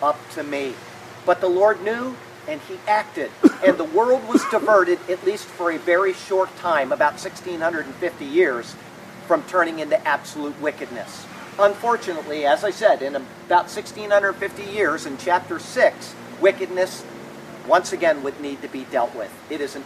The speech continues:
ongoing problem throughout the Bible and throughout human history, and God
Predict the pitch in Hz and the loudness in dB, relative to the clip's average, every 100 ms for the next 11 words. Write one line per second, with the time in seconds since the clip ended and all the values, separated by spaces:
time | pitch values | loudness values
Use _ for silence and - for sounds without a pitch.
0 | - - 202 202 208 208 - 160 156 156 | -6 -2 -2 0 -2 -2 0 2 2 -2
1 | 156 - 127 143 - - 143 135 139 123 | -6 -8 -2 -2 -2 -2 0 0 -4 -8
2 | 113 123 131 139 - 143 135 127 135 - | -8 -2 0 0 -4 -12 -12 -10 -10 -10
3 | 123 113 - 113 110 127 135 | -12 -12 -12 -14 -6 0 0